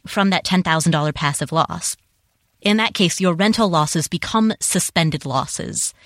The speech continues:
until you have the passive income to be able to offset them. Now, by the way, I'm gonna make a disclaimer here and say I am not a tax professional, and everything that I am saying here is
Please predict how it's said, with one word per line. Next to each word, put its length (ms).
until 460
you 120
have 220
the 60
passive 360
income 340
to 80
be 120
able 140
to 100
offset 460
them. 240
Now, 100
by 180
the 80
way, 100
I'm 100
gonna 140
make 160
a 60
disclaimer 500
here 300
and 140
say 280
I 120
am 300
not 240
a 40
tax 300
professional, 680
and 160
everything 440
that 100
I 60
am 100
saying 280
here 260
is 140